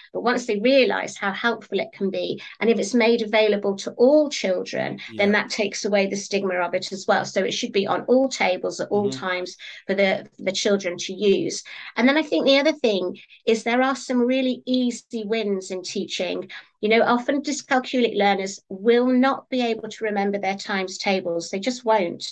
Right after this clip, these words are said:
Speaker 2: Mm-hmm.
Speaker 1: And they won't be able to remember their number facts. And, and so that is such a massive barrier to them to going to any higher level of maths,
Speaker 2: Mm-hmm.
Speaker 1: because they are just stuck because they can't remember their
Speaker 2: Yeah.
Speaker 1: tables.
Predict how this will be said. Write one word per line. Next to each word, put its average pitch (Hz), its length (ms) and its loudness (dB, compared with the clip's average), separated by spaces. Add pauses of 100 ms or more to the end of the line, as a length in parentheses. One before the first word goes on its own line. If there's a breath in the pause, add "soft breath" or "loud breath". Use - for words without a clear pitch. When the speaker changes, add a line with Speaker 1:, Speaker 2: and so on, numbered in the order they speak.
Speaker 2:
Mm-hmm. 127 220 -8
Speaker 1:
And 202 100 2
they 202 100 6
won't 233 300 2
be 220 60 0
able 202 240 4
to 208 140 -6
remember 190 480 0
their 180 160 -2
number 196 360 0
facts. - 520 -8
And, 196 160 -2 (300 loud breath)
and 220 120 0
so 247 240 4
that 254 320 0
is 262 160 -2
such - 240 -2
a 277 60 0
massive 269 420 -2
barrier 247 440 2
to 202 200 -6
them - 360 -6
to - 140 -8
going 208 540 4 (120)
to - 260 -4
any 233 280 2
higher 214 320 2
level 196 280 0
of 180 100 -6
maths, 190 520 -4
Speaker 2:
Mm-hmm. 139 160 -8 (180)
Speaker 1:
because 233 220 0
they 226 140 4
are 220 80 6
just 214 340 -6
stuck - 580 0
because 214 240 -8
they 214 100 -2
can't 220 280 -2
remember 208 560 0
their 180 120 0
Speaker 2:
Yeah. 165 40 0
Speaker 1:
tables. 202 640 -4